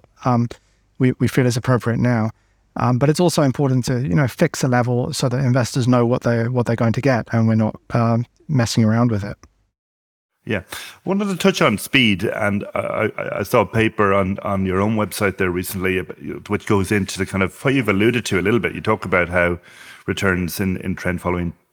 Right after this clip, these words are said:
Speaker 2: degraded over time, but that was very specifically in this paper in, for short or fast trend following. Um, and obviously,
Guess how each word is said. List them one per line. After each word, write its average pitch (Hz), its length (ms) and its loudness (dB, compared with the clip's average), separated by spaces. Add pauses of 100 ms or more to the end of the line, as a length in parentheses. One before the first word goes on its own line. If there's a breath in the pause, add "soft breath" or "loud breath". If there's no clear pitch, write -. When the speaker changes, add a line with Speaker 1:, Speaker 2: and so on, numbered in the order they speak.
(280)
Speaker 2:
degraded - 420 -4
over 90 180 0
time, 104 340 0
but 90 120 -2
that 131 100 2
was 117 160 -2
very 110 220 2
specifically 107 720 0
in 90 80 -2
this 101 160 -2
paper 95 400 0
in, 87 280 -6 (160)
for - 160 -6
short 101 380 0
or 87 60 -4
fast 104 400 0
trend 90 240 -2
following. 87 400 -2 (580 loud breath)
Um, 92 460 2 (160 loud breath)
and 107 80 2
obviously, 117 480 0